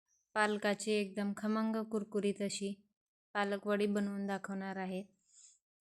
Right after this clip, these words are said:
एकदम साधी सोपी पद्धत आहे आणि झटपट बनवून तयार होते. तर वेळ न घालवता लगेच आपण व्हिडिओला सुरुवात करूया.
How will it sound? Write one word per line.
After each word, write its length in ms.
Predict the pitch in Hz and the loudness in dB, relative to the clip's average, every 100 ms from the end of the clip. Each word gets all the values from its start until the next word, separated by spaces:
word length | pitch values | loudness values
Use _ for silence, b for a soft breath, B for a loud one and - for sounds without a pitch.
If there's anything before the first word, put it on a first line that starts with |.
| _ _ | _ _
एकदम 380 | 214 214 202 226 | -4 -2 2 2
साधी 360 | 220 220 202 208 | 4 4 4 2
सोपी 380 | 214 208 214 214 | 2 2 4 2
पद्धत 440 | 214 202 190 185 | 2 2 0 -2
आहे 280 | 190 185 190 202 _ _ _ _ _ _ _ | -4 -4 -6 -10 _ _ _ _ _ _ _
आणि 280 | 196 196 202 | -2 2 2
झटपट 460 | 208 208 214 214 208 | 2 0 0 2 4
बनवून 440 | 208 202 202 202 202 | 4 4 2 0 0
तयार 360 | 202 196 196 196 | 0 2 0 -2
होते. 280 | 190 190 196 _ _ _ _ | -4 -4 -6 _ _ _ _
तर 140 | 202 196 | -2 0
वेळ 220 | 202 220 | 2 4
न 160 | 233 233 | 4 2
घालवता 400 | 226 226 214 220 | 2 0 0 2
लगेच 360 | 214 196 208 | 2 0 0
आपण 260 | 208 - 202 | -2 0 0
व्हिडिओला 520 | 208 208 196 190 196 | 4 4 2 0 -2
सुरुवात 380 | 190 202 190 185 - | -2 -2 0 -2 -2
करूया. 300 | 185 185 | -2 -2